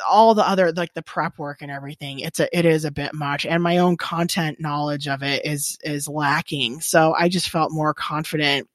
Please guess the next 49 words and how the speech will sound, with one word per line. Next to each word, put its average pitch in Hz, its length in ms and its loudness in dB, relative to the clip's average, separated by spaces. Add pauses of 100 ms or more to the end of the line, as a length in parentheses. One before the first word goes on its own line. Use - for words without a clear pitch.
(120)
is 160 180 -2
saying 151 420 -2
that 147 100 0
I'd 143 140 0
rather 143 240 2
have 139 160 -2
social 156 300 -2
studies. 147 360 0 (300)
It 208 100 6
could 262 140 4
totally 277 260 8
change. 226 420 2
I 175 80 4
mean, 180 220 6
we 202 160 8
hired 185 420 8
a, 160 240 4 (920)
we 196 100 4
hired 180 300 4
a 170 60 6
person 170 380 0
who's 170 180 0
supposed - 260 -2
to 170 60 -4
be 160 120 -4
teaching 156 440 -4 (280)
science 185 500 4
from 156 180 0
out 156 160 0
of 147 60 -2
state. 180 540 2 (420)
And 156 480 2 (200)
a 165 100 0
lot 156 220 2
of 170 60 -2
times 170 320 0
when 165 100 0
we 156 80 0
hire 156 320 2
people 156 320 0
from 156 160 -4
out 151 120 2
of 147 80 -4
state, 160 500 0
it's - 200 -6
really 202 180 6
hard 165 280 2
to 156 60 0
get, 147 260 -2